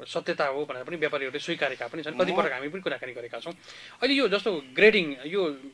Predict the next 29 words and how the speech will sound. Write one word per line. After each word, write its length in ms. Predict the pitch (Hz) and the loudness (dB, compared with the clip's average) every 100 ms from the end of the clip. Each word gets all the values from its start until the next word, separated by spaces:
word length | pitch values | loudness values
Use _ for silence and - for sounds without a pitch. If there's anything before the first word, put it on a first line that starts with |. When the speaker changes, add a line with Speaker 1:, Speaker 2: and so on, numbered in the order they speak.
| - - | -14 -10
Speaker 1:
उस्तै 280 | 185 - 262 | -8 -2 -2
उस्तै 280 | 233 - | -2 -2
साइजका, 720 | 190 - 170 185 180 - 185 170 | -2 2 4 4 2 0 2 2
म, 220 | 139 135 | -4 -8
चिजहरू 360 | - 156 139 | -6 -2 -2
चाहिँ 180 | 131 151 | -2 -6
उत्पादन 340 | 147 143 131 131 | -4 -4 -6 -4
चाहिँ 240 | 185 254 | -6 -4
बजारमा 340 | 156 143 143 | -4 -2 -2
नपठाउने 460 | 139 139 139 139 139 147 143 - - - | -4 -8 -8 -6 -4 -4 -6 -16 -20 -4
यो 100 | 170 | -2
खालको 240 | 170 165 156 | 0 -2 -4
ज्ञान 280 | 139 151 | -2 -2
चाहिँ 160 | 147 175 | -2 -8
किसानमा 260 | - 151 160 | -8 -8 -8
अलिक 140 | 208 - | -8 -6
कमजोर 240 | 156 135 | -6 -6
पनि 120 | 160 | -8
देखिन्छ। 220 | 139 123 | -8 -8
हुन 140 | 143 175 | -6 -2
त 40 | |
यहाँले 300 | 180 160 156 | 0 0 0
चाहिँ 160 | 151 151 | -4 -6
यो 60 | |
प्र्याक्टिस 320 | 147 139 135 - | -6 -8 -10 -10
त 60 | |
गर्नुभएको 400 | 139 139 131 120 | -6 -6 -6 -10
छ 80 | 117 | -12
होला? 220 | 120 120 | -12 -14